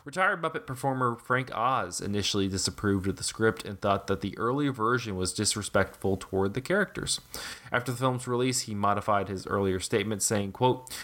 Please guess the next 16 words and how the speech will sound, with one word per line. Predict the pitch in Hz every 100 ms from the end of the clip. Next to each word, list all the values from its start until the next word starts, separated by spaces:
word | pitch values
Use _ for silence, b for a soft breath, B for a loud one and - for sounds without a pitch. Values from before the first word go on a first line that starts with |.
| B
I | -
thought | 156 151
the | 139
film | 147 139
was | 120 110
really | 123 117
sweet | - 139 151
and | - 143
fun, | 120 107 107
a |
little | 104 110 104
too | - 196
safe, | - 113 104 -
a | 107
little | 135 165
retro. | 113 104 98 107 95 95